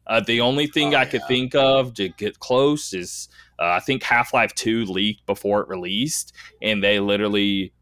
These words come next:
Speaker 1: rewrote a bunch of that game because of the leak. Outside of that, I can't think anything that comes close to the magnitude of this. I think this is even way larger, though. I mean, Grand Theft Auto five, what is it? The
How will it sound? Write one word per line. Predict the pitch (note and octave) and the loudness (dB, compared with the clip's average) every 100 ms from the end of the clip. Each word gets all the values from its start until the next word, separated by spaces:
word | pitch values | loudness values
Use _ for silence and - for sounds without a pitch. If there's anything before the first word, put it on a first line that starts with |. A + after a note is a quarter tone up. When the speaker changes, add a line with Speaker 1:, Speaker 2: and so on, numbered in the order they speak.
| - | -8
Speaker 1:
rewrote | G2+ G#2 E2+ F2+ F#2 G#2+ C3 - | -6 -4 -4 -2 0 2 0 -2
a | E2 E2+ - | -8 -8 -8
bunch | F#2+ G2 - | -6 -6 -4
of | G2+ | -4
that | F#2 E2 | -2 -4
game | F2 F#2 F#2+ | -8 -10 -12
because | F#2+ - F2 - | -14 -10 -8 -6
of | A2 | -4
the | C3 | -2
leak. | C3+ D#3 - - - | -2 -4 -10 -20 -8
Outside | A2 B2 - C3 | -4 -2 0 2
of | A#2+ | 2
that, | F#2+ G#2 B2+ | 0 0 0
I | B2 | 0
can't | - A#2+ G2+ | -4 -8 -8
think | - | -12
anything | G#2 G2 F#2+ G#2+ | -10 -10 -10 -10
that | F#2 E2 | -10 -12
comes | - E2+ | -14 -14
close | - - F2 E2 - | -14 -8 -8 -8 -12
to | - F2 | -14 -14
the | D#2+ | -10
magnitude | D#2 F#2+ F#2 E2+ - D#2 | -4 -4 -4 -12 -16 -14
of | D#2 | -14
this. | D#2 | -6
I | A#2+ | -4
think | B2 C#3+ | 0 -2
this | G#2+ B2 | 0 -2
is | G#2+ G#2 | -2 -4
even | F#2 E2 | -6 -4
way | E2 F#2 | -2 -2
larger, | E2+ E2 - D#2 | -2 -6 -8 -14
though. | C#2+ - | -16 -20
I | - - | -14 -2
mean, | B2 | -2
Grand | A2 B2 C3+ | 2 2 2
Theft | B2+ A#2 | 0 2
Auto | A2 G2+ | 2 0
five, | - G#2+ G2 F#2 F2 E2+ - _ | 0 2 4 2 0 -4 -12 _
what | G2+ G2+ | -6 -6
is | E2 D2+ | -6 -10
it? | D2+ | -12
The | - D#2+ D2+ | -8 -6 -6